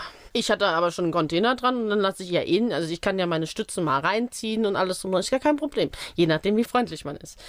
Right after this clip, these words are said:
Und dann stand ich dann so, „Ja, jetzt aber nicht“, weil da kam schon so, so, so sehr unfreundlich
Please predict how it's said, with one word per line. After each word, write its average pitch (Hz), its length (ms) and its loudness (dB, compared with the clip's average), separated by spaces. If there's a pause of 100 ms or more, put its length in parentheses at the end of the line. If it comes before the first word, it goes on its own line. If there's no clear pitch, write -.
(120)
Und 165 60 -4
dann 156 100 0
stand 143 280 0
ich 208 100 -2
dann 233 180 4
so, 233 160 2 (280)
„Ja, 156 100 -2
jetzt 127 320 -2
aber 254 200 4
nicht“, 247 260 4
weil 156 80 6
da 160 100 6
kam 247 240 -2
schon 269 180 -6
so, 233 120 -2
so, 208 160 -6
so 190 200 -6 (320)
sehr - 200 -2
unfreundlich 196 640 -2